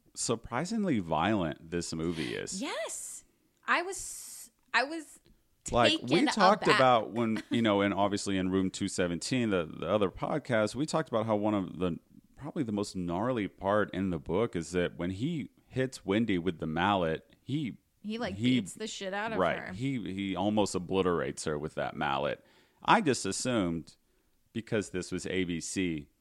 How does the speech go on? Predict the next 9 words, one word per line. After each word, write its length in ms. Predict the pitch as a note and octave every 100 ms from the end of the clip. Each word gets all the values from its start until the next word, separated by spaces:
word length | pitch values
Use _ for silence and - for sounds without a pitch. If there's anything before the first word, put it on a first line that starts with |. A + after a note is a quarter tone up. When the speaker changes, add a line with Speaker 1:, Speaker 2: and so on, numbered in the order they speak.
| -
Speaker 2:
Made 300 | G3 F3 D#3
for 140 | -
T 280 | - - E3
V. 460 | D#3 F#3 F3 F3+ F#3 -
Speaker 1:
we 100 | A#2+
would 160 | A2+ A2
not 280 | G#2+ G#2+
be 120 | G2+ G2
seeing 640 | - G2 F2+ E2 D2 C#2+